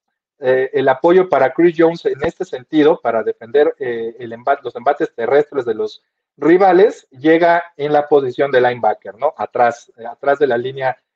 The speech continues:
defensiva, donde están los,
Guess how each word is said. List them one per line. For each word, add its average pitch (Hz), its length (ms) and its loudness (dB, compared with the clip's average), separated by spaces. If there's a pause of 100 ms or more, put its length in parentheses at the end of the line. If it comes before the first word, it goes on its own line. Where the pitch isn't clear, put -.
(180)
defensiva, 160 880 0
donde 160 340 0
están 165 420 -4 (120)
los, 147 440 0